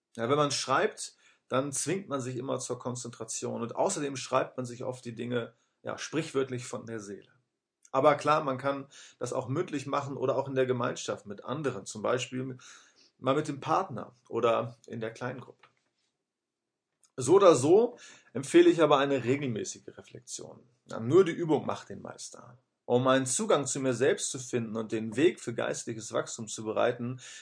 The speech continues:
reicht es nicht aus, das nur einmal zu tun. Ja, Reflexion sollte zu einer festen Gewohnheit werden. Und für eine Gewohnheit braucht es eine feste Zeit und einen festen Ort.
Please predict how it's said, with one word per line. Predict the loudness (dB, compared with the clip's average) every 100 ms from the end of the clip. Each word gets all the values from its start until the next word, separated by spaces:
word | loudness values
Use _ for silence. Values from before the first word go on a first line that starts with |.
| -2
reicht | 2 2 0
es | -6
nicht | -4 -6 -6 0
aus, | 2 2 0 -6 -10 -20 -6
das | -4 -2
nur | -4 -4
einmal | -4 -2 -4 -6
zu | -12
tun. | -16 -20 -20 _ -10
Ja, | -6
Reflexion | -4 -2 -2 0 2 2
sollte | 2 2 2 -2
zu | -8
einer | -8 -8 -6
festen | -6 -6 -6 -6
Gewohnheit | -4 -4 -6 -8 -14
werden. | -18 -20 _ _ -20 -20 _
Und | -8 2
für | 2
eine | 4
Gewohnheit | 2 2 0 2 0 0 -6
braucht | -6 -6 -6
es | -10
eine | -10
feste | -2 -2 -2 -8
Zeit | -4 -2 -2 -6 _ _ _ _ -12
und | -4
einen | -2 -2
festen | -4 -4 -6 -8
Ort. | -14 -14 -16